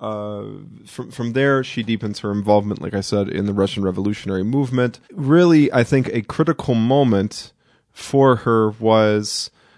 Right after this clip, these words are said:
um, so, so she was actually on her way, I should mention this, that she was moving to Moscow.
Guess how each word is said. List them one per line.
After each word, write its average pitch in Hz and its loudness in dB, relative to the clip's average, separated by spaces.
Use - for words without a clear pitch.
um, 107 0
so, 131 -4
so 131 -4
she 160 -4
was 208 0
actually 143 0
on 117 0
her 113 -2
way, 107 -2
I 110 -2
should 110 -8
mention 107 -4
this, 104 -6
that - -8
she 123 -4
was 110 -6
moving 170 4
to - -12
Moscow. 113 -2